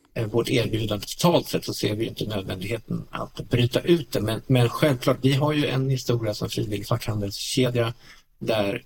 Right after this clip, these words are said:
butiken är det viktigaste och där våra ägare är butiksägare.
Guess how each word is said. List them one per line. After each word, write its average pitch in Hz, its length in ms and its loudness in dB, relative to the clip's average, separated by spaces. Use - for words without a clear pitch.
butiken 131 560 4
är 107 200 2
det 101 60 -2
viktigaste - 720 -4
och 107 240 -4
där 101 200 2
våra 95 360 0
ägare 107 520 0
är 98 240 -4
butiksägare. 123 920 0